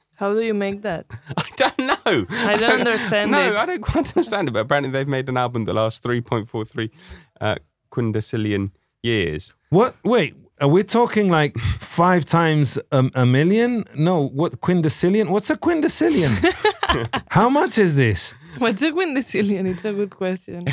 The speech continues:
Speaker 3: <laughs> Like, there's a million, there's a billion, there's a trillion. Quin-, I, I think quin is five, no? Like, the quin, the, the, the, the times, what? Uh, how can it, what? Is it just endless?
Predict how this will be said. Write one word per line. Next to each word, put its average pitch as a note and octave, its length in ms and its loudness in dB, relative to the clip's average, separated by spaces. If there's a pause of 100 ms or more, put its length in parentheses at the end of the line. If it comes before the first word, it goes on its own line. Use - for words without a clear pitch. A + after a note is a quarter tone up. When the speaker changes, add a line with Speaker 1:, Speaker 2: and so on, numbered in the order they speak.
Speaker 3:
<laughs> - 80 -6
Like, C3+ 260 4
there's B2 240 2
a A#2+ 80 4
million, F3 400 4
there's C3 180 4
a B2 60 2
billion, D#3 380 2
there's C3 180 2
a A#2 60 2
trillion. E3+ 540 2
Quin-, F#3+ 640 2
I, A#2+ 200 0 (100)
I - 40 6
think C3 220 -2
quin D3+ 220 2
is B2+ 120 0
five, D3+ 420 2
no? D3+ 200 2
Like, B2+ 240 0
the G#2+ 100 0
quin, B2+ 640 0
the, A2+ 220 -2
the, G#2+ 140 -2
the, G#2 160 -4 (140)
the G#2 560 -8
times, B2 440 -4
what? D3 420 0
Uh, B2 100 -6 (960)
how A#3+ 180 2
can C4+ 200 2
it, B3 140 0
what? G#3+ 240 2
Is D#3 140 4
it E3 100 2
just E3+ 240 2
endless? F#3 640 0